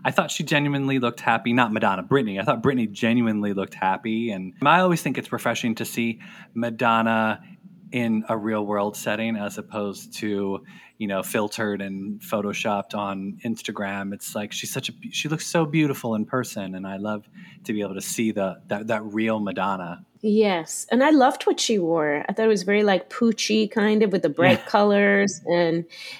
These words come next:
Speaker 2: she's rocking those Prada heels.
Speaker 1: Back in the heels.
Speaker 2: Yes. But I saw some post about Erika Jayne. It's funny. These, like, um, like, headlines like, Erika Jayne, times are so tough. She's having
Speaker 1: Oh.
Speaker 2: to rewear outfits.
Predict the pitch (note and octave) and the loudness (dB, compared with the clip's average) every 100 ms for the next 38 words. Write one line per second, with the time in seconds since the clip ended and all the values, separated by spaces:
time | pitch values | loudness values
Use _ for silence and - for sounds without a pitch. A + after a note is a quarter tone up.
0 | - - G#3+ G3+ F#3+ G3 A#3+ A3+ G#3 F#3+ | -2 2 4 8 8 8 6 6 6 2
1 | - F#3+ G3 G3 G3+ F#3+ F#3+ G3+ A3 A#3 | 4 6 8 6 6 6 6 6 4 0
2 | - - B2+ D3 F3 F3 F#3 A3 A#3 F#3+ | -6 2 6 6 6 6 6 8 8 8
3 | E3+ E3 - C#4+ F4+ D#4 - A3 B3+ B3+ | 6 4 6 8 8 6 2 6 6 8
4 | C#4+ C#4+ D4+ C4+ B3+ C4 A3 G#3 A3+ A3+ | 6 6 6 6 4 6 6 6 6 6
5 | A3+ F#3+ F#3+ G#3 G3 G3+ G#3 G3+ - G3 | 6 4 6 6 6 6 4 2 2 4
6 | F#3+ F#3 F#3 F3+ F3 F3 - F3+ E3+ D#3+ | 4 2 2 4 2 2 0 2 4 2
7 | D#3+ - - _ - F3 E3+ G3+ F#3+ G3 | 0 -4 -6 _ -2 0 2 2 4 4
8 | G3 F#3+ F#3+ F3 - G3+ G#3+ G#3+ A3 - | 4 4 2 0 0 2 4 4 0 2
9 | G#3 F#3 E3+ - F#3+ G3+ G3 F3+ E3 - | 2 4 2 2 4 4 4 2 2 2
10 | F#3+ F#3 F#3 E3+ D3+ - _ _ _ - | 2 0 0 0 -2 -6 _ _ _ -2
11 | D4 C4 B3 G#3 G3+ C#3+ B2 F3+ E3 G3 | 0 2 2 2 4 4 4 2 4 6
12 | A3 F#3+ G3+ G3+ G3 - F3+ F#3 - - | 6 6 6 8 6 6 4 4 0 0
13 | E3 D#3 - - - | 0 0 -4 -4 -4